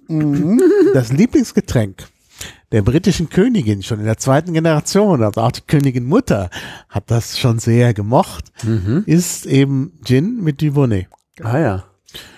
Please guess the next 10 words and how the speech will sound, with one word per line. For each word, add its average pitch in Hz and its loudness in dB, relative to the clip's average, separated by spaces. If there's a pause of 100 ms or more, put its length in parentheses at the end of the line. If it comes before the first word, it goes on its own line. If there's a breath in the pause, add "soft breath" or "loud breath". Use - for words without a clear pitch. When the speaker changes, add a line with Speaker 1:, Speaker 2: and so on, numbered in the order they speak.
(320 loud breath)
Speaker 2:
Und, 127 -2
ähm, 117 2 (880 soft breath)
ich - -8
wollte 156 4
immer 147 2
einen 120 -2
Podcast - -2
machen 214 -2 (320)
<clears throat> - -14
über 139 2